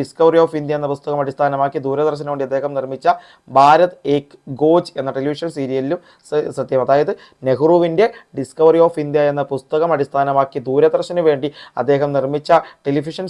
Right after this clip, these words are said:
സീരിയലാണ് ഭാരത് ഏക് ഗോജ് എന്ന് പറയുന്നത്. ഭാരത് ഏക് ഗോജ്, ഭാരത് ഏക്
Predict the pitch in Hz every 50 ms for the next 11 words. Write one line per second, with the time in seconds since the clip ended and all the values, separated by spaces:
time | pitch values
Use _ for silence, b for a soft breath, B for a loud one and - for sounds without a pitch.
0 | - 160 147 143 139 139 135 135 135 135 - - 120 123 127 131 135 147 143 143
1 | _ - 131 127 131 - _ 135 131 120 - 131 131 127 127 135 127 127 123 123
2 | 120 117 117 120 120 123 127 131 139 143 143 139 143 143 143 - 196 226 233 b
3 | b b b b b _ 135 120 135 131 123 120 120 - 120 123 123 131 131 143
4 | 139 - - 135 139 143 143 196